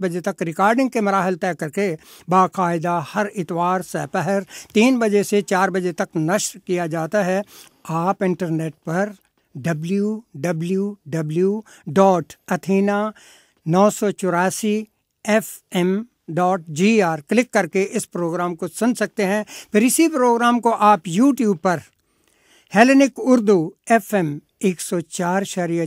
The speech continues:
चार क्लिक करके देख और सुन सकते हैं। प्रोग्राम की नशरियात के लिहाज से आज इतवार है, फरवरी की छः और सने ईस्वी दो हज़ार ग्यारह। इस्लामी कैलेंडर की रूह से तीन रबीउल अव्वल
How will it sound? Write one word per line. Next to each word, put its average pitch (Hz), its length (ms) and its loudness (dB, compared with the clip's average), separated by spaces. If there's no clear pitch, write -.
चार 185 300 0
क्लिक 208 280 -4
करके 180 380 -4
देख 156 540 -10
और 185 220 -8
सुन - 360 -10
सकते - 380 -16
हैं। 113 200 -18
प्रोग्राम 294 340 8
की 302 100 4
नशरियात 277 440 4
के 269 100 0
लिहाज 226 300 6
से 247 140 0
आज 208 260 4
इतवार 202 340 2
है, 233 200 4
फरवरी 196 380 0
की 185 160 -4
छः 240 420 0
और 185 340 0
सने 170 400 -6
ईस्वी 214 300 -6
दो 180 160 -2
हज़ार 165 260 -4
ग्यारह। 196 400 0
इस्लामी 214 440 0
कैलेंडर 247 360 0
की 226 120 -4
रूह 220 180 0
से 202 220 -2
तीन 214 260 -2
रबीउल 185 360 -2
अव्वल 220 400 0